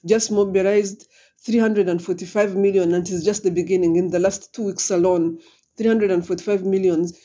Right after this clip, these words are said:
to deal with the ch-, and from private sector to deal with the challenge of, of zero hunger. But there are so many other coalitions, the, the Coalition for School, School Feeding, which recognizes that there are three hundred and twenty million people that have not been receiving school meals, kids. And then,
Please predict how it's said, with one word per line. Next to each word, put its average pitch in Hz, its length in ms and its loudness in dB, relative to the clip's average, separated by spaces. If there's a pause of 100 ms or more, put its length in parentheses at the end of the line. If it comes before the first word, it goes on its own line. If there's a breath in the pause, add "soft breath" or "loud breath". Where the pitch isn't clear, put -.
(220 soft breath)
to 220 100 -4
deal 208 240 2
with 175 160 2
the 175 80 0
ch-, - 180 -8
and 208 180 2
from 233 260 2
private 220 360 -2
sector 196 280 -6
to 190 100 -10
deal 208 160 -2
with 185 120 0
the 170 80 0
challenge 185 360 0
of, 165 180 -4
of 165 160 -8
zero 180 280 -6
hunger. 180 440 -4 (300 loud breath)
But 214 160 2
there 220 80 4
are 202 60 -2
so 254 160 0
many 233 240 4
other 208 200 0
coalitions, 175 680 -2
the, 170 100 -2
the 160 340 -4
Coalition 196 460 0
for 170 240 -6
School, 220 420 -2 (120)
School - 320 -6
Feeding, 233 560 -2 (400 soft breath)
which 247 180 0
recognizes 220 640 4
that 175 220 0
there 175 80 4
are 170 40 0
three 240 200 -2
hundred 226 240 0
and 180 180 -2
twenty 220 240 -4
million 202 300 0
people 208 320 -6
that 175 160 -4
have 160 180 -8
not 208 260 -4
been 180 120 0
receiving 190 400 -2
school 196 280 -4
meals, 196 440 -2 (200)
kids. 226 440 -4 (580 loud breath)
And 240 180 4
then, 311 360 2